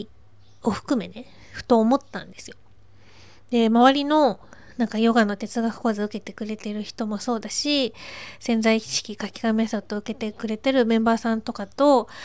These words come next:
話したりしてても、こう、うまくいってる時はすごい笑顔で、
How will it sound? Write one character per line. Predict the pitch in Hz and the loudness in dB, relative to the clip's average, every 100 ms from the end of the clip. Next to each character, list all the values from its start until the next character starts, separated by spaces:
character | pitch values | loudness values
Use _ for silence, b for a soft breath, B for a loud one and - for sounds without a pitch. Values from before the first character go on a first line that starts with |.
| B | B
話 | - 226 233 - | -6 0 0 0
し | |
た | 202 | -4
り | 180 | -4
し | - | -6
て | - | -8
て | - 202 | -6 0
も、 | 240 294 240 - - B B B B B B B - - - - - - - - - - - - | 6 6 6 0 -12 B B B B B B B -20 -20 -20 -20 -20 -20 -20 -20 -20 -20 -20 -14
こ | 196 190 | -12 -4
う、 | 294 | 2
う | |
ま | 359 | 2
く | 370 254 | 4 0
い | |
っ | |
て | 247 247 | 2 -2
る | 240 | 0
時 | 277 - 240 | -2 0 2
は | 262 240 | 4 2
す | - | 2
ご | 240 277 | 4 4
い | 233 | 4
笑 | 240 | 0
顔 | 226 208 | 0 -2
で、 | 208 233 226 202 | 0 2 2 0